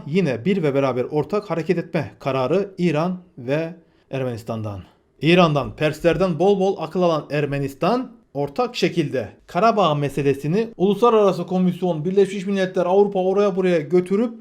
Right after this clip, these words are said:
Birleşmiş Milletler'in, B M'nin Karabağ'a asker göndermesini, Karabağ'a müdahale etmesini talep edecekler. Bu haber Azerbaycan basınında. Azerbaycan basını adım adım, milim milim hem Ermenistan'ı hem İran'ı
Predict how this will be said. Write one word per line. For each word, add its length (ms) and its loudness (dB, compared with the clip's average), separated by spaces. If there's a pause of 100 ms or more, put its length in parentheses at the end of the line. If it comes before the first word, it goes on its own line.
(680)
Birleşmiş 480 -2
Milletler'in, 640 0
B 200 4
M'nin 500 2 (100)
Karabağ'a 600 2
asker 360 2
göndermesini, 840 0 (140)
Karabağ'a 480 2
müdahale 440 2
etmesini 880 -2 (200)
talep 220 -2
edecekler. 680 -2
Bu 160 0
haber 420 4
Azerbaycan 600 2
basınında. 580 -4 (300)
Azerbaycan 640 2
basını 520 0 (220)
adım 340 0
adım, 340 -8 (220)
milim 340 0
milim 500 -2 (120)
hem 220 0
Ermenistan'ı 720 -4
hem 220 -2
İran'ı 500 0